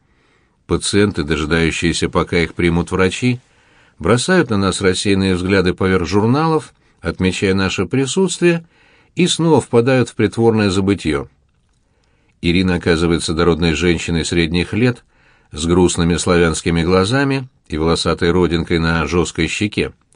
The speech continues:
На лице секретарши, кажется, навсегда застыло свирепое выражение, вероятно, от долгих лет, проведенных на леденящем ветру суровых российских зим. Но как бы ни была трудна прежняя жизнь Ирины,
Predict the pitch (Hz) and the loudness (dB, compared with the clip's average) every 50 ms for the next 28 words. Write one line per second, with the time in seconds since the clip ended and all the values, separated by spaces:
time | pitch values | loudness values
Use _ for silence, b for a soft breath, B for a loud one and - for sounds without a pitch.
0 | _ _ _ b b b b b b b b b b b 82 85 95 110 120 - | _ _ _ b b b b b b b b b b b -2 0 0 0 0 2
1 | - 185 170 - 180 170 170 175 170 - 185 147 - - 127 - - 131 131 135 | 0 0 0 0 0 0 0 0 0 0 0 0 0 -2 -2 -2 -2 0 0 -2
2 | 120 - - 131 127 120 - _ - - 104 113 110 - - 120 113 117 135 139 | -2 -2 -2 -2 -2 -2 -4 _ -6 -2 0 0 0 0 -2 -2 0 0 0 0
3 | 123 113 117 107 - - 139 135 127 113 - - 120 117 120 120 113 - 127 117 | 2 2 2 0 0 0 0 2 2 2 2 2 2 2 4 2 2 4 2 2
4 | 120 131 139 143 143 113 95 85 76 71 73 73 73 - _ _ _ _ _ _ | 4 2 2 2 0 0 0 0 -2 -2 -4 -8 -12 -14 _ _ _ _ _ _
5 | _ _ _ _ _ - 73 78 80 80 82 85 80 - 90 85 87 80 76 76 | _ _ _ _ _ -8 -4 -2 0 2 2 0 0 0 -2 -2 -2 -2 -2 0
6 | 92 90 85 85 78 85 82 - - 101 107 104 - - b b b b b b | 0 0 0 0 0 -2 -4 -2 0 0 0 0 -2 -4 b b b b b b
7 | b b b b b b - 80 82 82 85 80 87 95 90 87 85 - - - | b b b b b b -2 0 2 2 2 2 2 2 2 2 0 -2 -2 -2
8 | 87 82 78 78 76 82 85 87 82 80 - - 87 80 80 85 - - 95 92 | 0 0 0 0 0 0 0 0 0 0 -2 -4 -4 -2 -2 -2 0 0 0 0
9 | 90 - - 87 80 82 80 80 78 - - 85 82 80 - 87 80 76 - - | 0 0 0 0 2 2 2 0 0 -2 -2 -2 -2 -2 -2 -2 -4 -4 -4 -2
10 | 87 87 98 98 98 78 69 62 - _ _ _ _ _ _ _ _ _ _ _ | -2 -2 -2 -2 -4 -4 -4 -8 -14 _ _ _ _ _ _ _ _ _ _ _
11 | _ _ _ _ _ _ _ _ _ _ _ _ b b b b b b b b | _ _ _ _ _ _ _ _ _ _ _ _ b b b b b b b b
12 | b - 98 104 117 113 - 156 160 143 135 156 151 147 139 143 147 147 139 120 | b -4 0 0 2 2 2 2 2 2 2 0 2 2 4 4 4 4 4 2
13 | - 135 143 127 131 131 113 92 - - 120 117 101 87 107 104 101 95 104 117 | 2 2 2 2 2 2 0 0 0 2 2 2 2 0 0 0 0 0 2 2
14 | 113 107 123 147 170 196 196 185 185 185 175 | 2 2 2 0 0 0 0 0 0 -2 -4